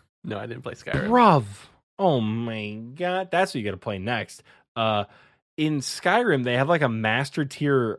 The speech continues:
Speaker 2: magic spell. The three kinds of destruction magic are, like, fire, ice, and lightning. The master tier lightning spell is like a Chancellor Palpatine, like, "Unlimited power."
Speaker 1: <laughs>
Speaker 2: And it's just, like,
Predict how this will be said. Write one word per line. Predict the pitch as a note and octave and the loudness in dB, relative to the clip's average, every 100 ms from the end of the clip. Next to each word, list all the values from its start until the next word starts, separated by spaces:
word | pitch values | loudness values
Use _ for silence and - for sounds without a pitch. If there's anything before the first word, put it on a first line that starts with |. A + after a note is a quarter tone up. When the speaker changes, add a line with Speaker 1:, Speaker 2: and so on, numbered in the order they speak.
| - | -8
Speaker 2:
magic | G#2 G#2+ A2+ A2+ A2 | -6 -2 -2 -2 -6
spell. | - - G2+ G2 | -8 -4 -2 -2
The | G#2+ | -6
three | - E3 | -4 -4
kinds | - F3+ D#3+ | -2 -2 -2
of | B2+ | -6
destruction | A2+ A#2+ C3+ - A2 | -8 -6 -6 -8 -6
magic | G#2 G2+ A2+ | -6 -6 -4
are, | |
like, | G#2+ G2+ | -4 -4
fire, | - G#2+ A#2+ G#2+ | -4 -2 0 -2
ice, | G2+ A2 - | -4 -6 -8
and | F#2+ | -12
lightning. | G2 A2 C#3 C3+ D#3+ - - - _ | -10 -10 -8 -8 -10 -16 -20 -20 _
The | D#3 | 0
master | D3 C3 D#3+ G3 C4+ | 2 2 0 -2 -6
tier | G#3+ A3+ F3 | -4 0 0
lightning | A2+ A2+ B2+ A2 G#2+ | 2 0 0 -4 -6
spell | - G#2+ G2+ G2 F#2+ - _ _ | -2 0 2 0 -4 -12 _ _
is | - C3+ | -2 0
like | B2+ C#3+ C#3 | 4 2 2
a | A#2 F#2+ _ - | -2 -4 _ -10
Chancellor | - C#3+ D3 - C#3 A#2 | -2 0 0 0 0 2
Palpatine, | C#3 B2 B2 B2 - A#2+ A#2+ | 4 4 2 -2 -4 -4 -2
like, | B2+ B2 - | -2 -2 -2
"Unlimited | A#3 A3+ A3 A3 G#3+ G#3 A3+ A#3 A3+ G#3+ F#3 F3+ - D#3 C#3 C3 B2 A2 - | 0 2 2 2 2 2 2 4 4 4 4 2 0 -2 0 0 -4 -6 -2
power." | - A3 A#3 G#3 F#3 E3 D3 D#3 D3 - - - | -2 -2 -4 -2 -2 -2 -2 -2 -2 0 0 -2
Speaker 1:
<laughs> | |
Speaker 2:
And | - - | -2 -2
it's | F#4 - | -2 -6
just, | - - | -6 -6
like, | B2+ A2 | -6 -8